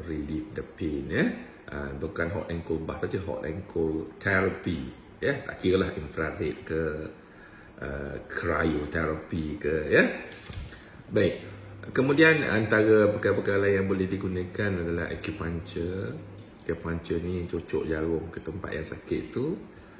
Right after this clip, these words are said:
untuk bagi tahu badan bahawa ada kecederaan lain di sini. Antibody pun dia tak kira apa, tengok ada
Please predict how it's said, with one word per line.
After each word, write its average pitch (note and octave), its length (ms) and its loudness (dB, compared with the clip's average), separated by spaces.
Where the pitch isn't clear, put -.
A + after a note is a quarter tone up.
untuk - 320 0
bagi E2+ 320 -2
tahu F2 240 -2
badan G2 480 -2
bahawa F#2 320 2
ada D#2+ 240 -2
kecederaan F2 960 -2
lain F#2 480 6
di E2+ 80 2
sini. F#2+ 440 0
Antibody E2+ 560 2
pun G#2+ 240 2
dia F#2 240 6
tak - 240 -4
kira F2+ 320 2
apa, A#2 320 6
tengok F2+ 400 0
ada F2 180 0